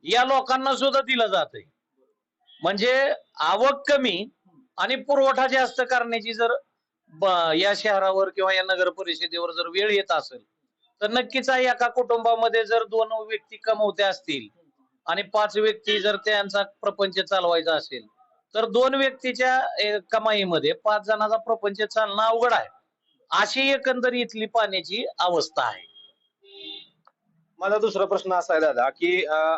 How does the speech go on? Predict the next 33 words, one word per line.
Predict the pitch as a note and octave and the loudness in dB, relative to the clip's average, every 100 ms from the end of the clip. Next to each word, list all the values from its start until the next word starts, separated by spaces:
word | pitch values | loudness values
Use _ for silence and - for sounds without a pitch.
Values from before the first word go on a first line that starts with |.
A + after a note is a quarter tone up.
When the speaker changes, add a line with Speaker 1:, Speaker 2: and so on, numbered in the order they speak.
| - | -2
Speaker 2:
आता | D#3+ E3+ F#3 | -6 -2 0
बॅलेट | G3+ F#3 F3+ | 0 0 -2
पेपरवरती | F#3 F3+ F3 F3 | -4 0 0 0
किंवा | A3 C4 | 0 0
सर्व | B3+ A#3+ | 2 2
ठिकाणी | A#3 A3 A3+ G#3 | 2 0 0 0
असा | G#3 G#3 | 0 0
प्रचार | G#3 G3 F#3 | 0 0 0
केला | F3+ F3 | 2 2
जातो | E3 D#3+ D#3+ | 2 -2 -6
की | E3+ | -2
महाविकास | F3+ F3+ F3 F3 E3+ | 0 0 0 -2 0
आघाडी | E3+ E3 D#3+ | 0 2 2
आणि | D#3+ E3 | 0 -2
महा-, | E3 E3 D3 | -2 -2 0
अ, | D3 C#3 C3 _ | 0 0 -2 _
युती | F#3 G#3 F#3+ D3+ | -6 -6 -4 -4
अशी | D#3+ - G3 F3+ | -6 0 0 2
लढत | G3 F3+ F3 | 2 2 0
आहे. | C#3+ G#2+ - _ _ _ _ _ G3+ | -2 -6 -14 _ _ _ _ _ -6
मग | A3 | -4
महाविकास | G3 F3 G#3 A#3 A#3 A3+ | -4 -2 0 0 0 0
आघाडीमध्ये | A#3 A3 G#3+ A3 A3 | 0 0 0 2 2
काँग्रेस | A3 G3+ F#3+ | 0 -2 -4
पक्ष | - F3+ - | -4 -4 -2
आहे, | D#3+ B2 G2+ _ _ - | -4 -4 -14 _ _ -6
परंतु | G3 G3 | -4 -2
बार्शीमध्ये | G3 G#3+ G#3 A#3 A#3 A#3 | 2 2 2 0 0 0
ही | G#3+ A3 | 0 -2
स्थिती | A#3 A3+ A#3 | -6 -4 -2
एकत्रित | - G#3 G3+ G3 | -2 -2 -2 -2
का | A#3 G#3+ | 0 0
नाही? | F3+ C3 | -2 -8